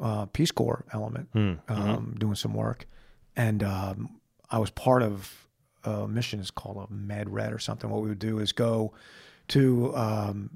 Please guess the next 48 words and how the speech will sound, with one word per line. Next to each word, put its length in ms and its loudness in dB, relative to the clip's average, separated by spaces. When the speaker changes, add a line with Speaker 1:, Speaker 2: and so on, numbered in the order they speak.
Speaker 1:
developing 440 -2
nations 360 -2
who 80 -4
had, 160 -2
you 60 -6
know, 100 -4
medical, 520 -4
undeveloped 200 6
Speaker 2:
Okay, 100 4
Speaker 1:
medical 200 0
Speaker 2:
sure, 120 8
Speaker 1:
systems. 260 -2
Speaker 2:
sure. 100 6
Speaker 1:
We'd 120 0
bring 180 -4
doctors 500 -4
Speaker 2:
Yeah. 120 8
Speaker 1:
and 80 -4
that 160 -6
kind 180 -8
of 60 -20
thing 340 -4
and 160 -6
help 260 2
'em. 180 -2
Speaker 2:
Right. 140 6
Speaker 1:
You 60 0
know, 320 -2
they 80 -2
didn't 100 -2
have 80 -4
any 80 -4
medicine, 400 -6
stuff 260 -10
like 140 4
Speaker 2:
Yeah. 80 -4
Speaker 1:
that. 100 -10
And 100 2
that 20 8
was 100 6
a 40 0
good 200 0
hearts 260 -2
and 80 -2
minds 220 -4
kind 160 -4
of 60 -6
thing. 180 -6